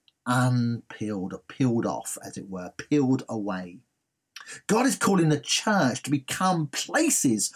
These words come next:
of hope, help, and healing. And we can't do that unless we are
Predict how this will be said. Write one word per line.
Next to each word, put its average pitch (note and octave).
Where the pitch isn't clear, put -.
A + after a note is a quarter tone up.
of -
hope, -
help, E3+
and D3+
healing. B2+
And G3
we G3+
can't C4
do A3
that A#2
unless F3
we F3+
are F3